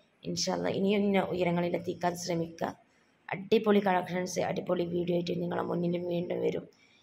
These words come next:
എൻ്റെ വീഡിയോ ഒന്ന് ഷെയർ ചെയ്യുക, ലൈക്ക് അടിക്കാത്തവർ, സബ്സ്ക്രൈബ് ചെയ്യാത്തവർക്കൊന്ന് ലൈക്ക് അടിക്കുക, സബ്സ്ക്രൈബ് ചെയ്യുക, ബെൽ ബട്ടൺ ഒന്ന് അടിച്ച് പൊട്ടിക്കുക.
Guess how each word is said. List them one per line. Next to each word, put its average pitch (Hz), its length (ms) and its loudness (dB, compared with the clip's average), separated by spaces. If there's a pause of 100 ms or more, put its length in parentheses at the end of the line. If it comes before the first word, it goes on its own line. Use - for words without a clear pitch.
(160)
എൻ്റെ 190 280 4
വീഡിയോ 190 280 4
ഒന്ന് 196 220 4
ഷെയർ 190 280 6
ചെയ്യുക, 180 260 4 (360)
ലൈക്ക് 175 280 0
അടിക്കാത്തവർ, 180 520 0 (360)
സബ്സ്ക്രൈബ് 180 480 -2 (100)
ചെയ്യാത്തവർക്കൊന്ന് 180 680 -2 (500)
ലൈക്ക് 180 300 2
അടിക്കുക, 190 300 4 (100)
സബ്സ്ക്രൈബ് 185 420 0
ചെയ്യുക, 185 280 2
ബെൽ 175 240 2
ബട്ടൺ 180 320 -2
ഒന്ന് 185 180 0
അടിച്ച് 185 400 -6
പൊട്ടിക്കുക. - 440 -4